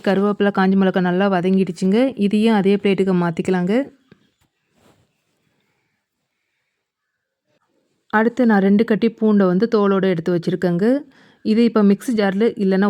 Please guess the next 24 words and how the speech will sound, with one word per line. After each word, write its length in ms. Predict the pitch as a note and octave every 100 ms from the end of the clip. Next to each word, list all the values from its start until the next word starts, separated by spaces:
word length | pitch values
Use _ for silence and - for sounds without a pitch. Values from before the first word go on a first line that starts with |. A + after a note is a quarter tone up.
| F#3+
உரல்ல 240 | F#3 G#3 F3+
வந்து 120 | F#3
இடிச்சு 220 | G3+ F3+ G3
சேர்த்துக்கலாம். 460 | F#3+ E3+ E3+ G3 C4 G#3
ஒரு 100 | F#3 F#3+
கடாயில 380 | F3+ G3 G#3+ G3+
வந்து 140 | F3+ G#3+ F#3
எண்ணெய் 240 | F#3+ G#3
எதுவும் 180 | F#3 G3 F#3+
சேர்க்காம 400 | F3+ F#3 F3+ A3
வெறும் 200 | F#3+ G#3 G3+
வாணல்ல 280 | F#3 F3 F3
தான் 100 | G3
வறுக்கணும். 400 | F3 E3+ F3+ A#3 C#4+
இப்ப 140 | G#3 G3
பூண்டை 220 | F#3+ G#3 G#3+
சேர்த்து 240 | G3+ F3 G3+
நல்லா 160 | F3+ F#3+
கலர் 220 | F3+ F3+ F#3+
மாறுற 200 | F3+ E3+
அளவுக்கு 300 | E3+ F#3+ G3+ F#3
நல்லா 160 | E3+ F3
வறுத்துக்கலாங்க. 560 | E3 E3 F#3+ F3 E3+ A3+ D#4 - _ _ _ _ _ _ _ _ _ _ _ _ _ _ _ _ _ _ _ _
பூண்டு 300 | A#3 A3+ G#3+